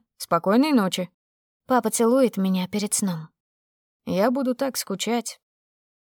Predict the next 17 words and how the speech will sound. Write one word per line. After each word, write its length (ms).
«Пап, 320
рано. 540
Никаких 560
слёз». 540
«Ладно, 560
ты 140
права. 400
Я 160
просто 300
очень 260
тебя 220
люблю, 340
милая». 480
«И 80
я 300
тебя 240
люблю. 360